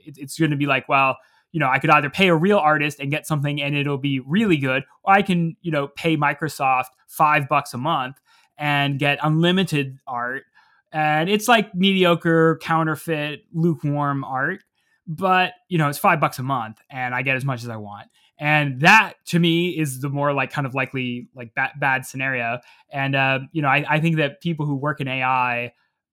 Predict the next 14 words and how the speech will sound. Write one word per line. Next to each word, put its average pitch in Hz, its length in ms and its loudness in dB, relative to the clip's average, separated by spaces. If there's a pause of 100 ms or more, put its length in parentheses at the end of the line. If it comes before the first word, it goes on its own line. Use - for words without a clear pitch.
(120)
um, 123 720 -6
very 147 340 0
consistently 135 840 -10 (160)
are 135 180 -6
doing 151 220 0
things 143 220 -4
that 135 100 -6
are 127 100 -6
really 147 600 2
going 139 260 -8
to 135 100 -8
reshape 147 420 -6
our 127 120 -4
reality, 120 580 -6